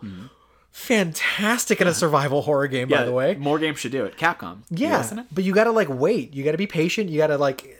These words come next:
Speaker 2: r-, dodge their attacks because you can, like, still free move, kind
Speaker 1: Mm-hmm.
Speaker 2: of Final Fantasy twelve style.
Speaker 1: Okay.
Speaker 2: And it has pre-rendered horror backgrounds, like
Speaker 1: Hmm.
Speaker 2: Resident Evil. I love it.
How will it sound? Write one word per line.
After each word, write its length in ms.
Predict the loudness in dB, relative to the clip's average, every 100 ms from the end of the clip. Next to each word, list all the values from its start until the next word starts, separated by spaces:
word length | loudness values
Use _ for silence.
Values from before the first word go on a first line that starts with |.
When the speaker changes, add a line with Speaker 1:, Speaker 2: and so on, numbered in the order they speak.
| -18
Speaker 2:
r-, 280 | -14 -12 -14 -6
dodge 380 | 0 2 2 2
their 180 | 2 2
attacks 600 | -2 -4 -4 -4 -10 -10
because 280 | -4 -4
you 60 | -4
can, 140 | -6
like, 160 | -6 -6
still 240 | -4 -6
free 300 | -6 -6 -4
move, 320 | -2 0 -2 -4
kind 200 | -6 -6
Speaker 1:
Mm-hmm. 120 | -10
Speaker 2:
of 140 | _
Final 380 | -18 -14 -12 -14
Fantasy 400 | -10 -10 -8 -12
twelve 320 | -8 -4 -4
style. 400 | -4 -4 -4 -4
Speaker 1:
Okay. 200 | -6 -10 -12 -16 -20 _ _ _ -14 -2
Speaker 2:
And 440 | 0 0 -2 -6 -10
it 380 | -14 -2 0 2
has 260 | 0 -2
pre-rendered 500 | 0 0 2 0 0
horror 260 | 0 0 0
backgrounds, 720 | -2 -4 -4 -6 -8 -10 -6
like 140 | -6
Speaker 1:
Hmm. 40 | 0
Speaker 2:
Resident 240 | 0 0
Evil. 240 | -2 -4 -8 -18 -6
I 80 | -2
love 220 | 0 0
it. 180 | -4